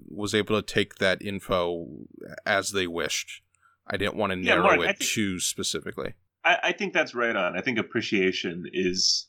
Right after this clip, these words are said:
Speaker 2: is kind of the key here. These are games, as I look through this list, it's absolutely true. I just have a great appreciation for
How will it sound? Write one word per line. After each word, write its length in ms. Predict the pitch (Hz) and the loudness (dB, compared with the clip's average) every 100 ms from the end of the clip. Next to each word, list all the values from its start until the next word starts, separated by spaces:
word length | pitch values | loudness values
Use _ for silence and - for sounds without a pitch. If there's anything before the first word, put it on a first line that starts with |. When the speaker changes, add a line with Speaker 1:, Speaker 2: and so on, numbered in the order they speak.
| - | -4
Speaker 2:
is 240 | 104 87 | -2 -2
kind 320 | - 202 196 | 0 2 4
of 160 | 202 - | 4 2
the 100 | 87 | -2
key 300 | - 101 95 | -2 -2 0
here. 240 | 98 87 | 0 0
These 240 | 92 110 104 | 2 2 4
are 100 | 101 | 4
games, 640 | 95 95 98 92 92 - - _ - | 4 4 4 2 0 -4 -8 _ -2
as 180 | 117 139 | 2 4
I 80 | 156 | 2
look 160 | 123 | 2
through 100 | 135 | -2
this 220 | 120 113 | -2 -4
list, 480 | 113 107 101 - - - _ | -6 -6 -6 -8 -14 -20 _
it's 180 | 113 123 | -2 2
absolutely 440 | 113 120 101 101 | 2 0 -2 -4
true. 300 | - 104 104 | -4 -6 -4
I 60 | 95 | -4
just 220 | 113 104 | -2 2
have 160 | 101 | 2
a 40 | 98 | 2
great 280 | 98 104 98 | 2 2 2
appreciation 720 | - 104 - 98 - 95 85 | -4 -4 -2 -2 -2 -6 -6
for 300 | 104 92 90 | -2 -2 -2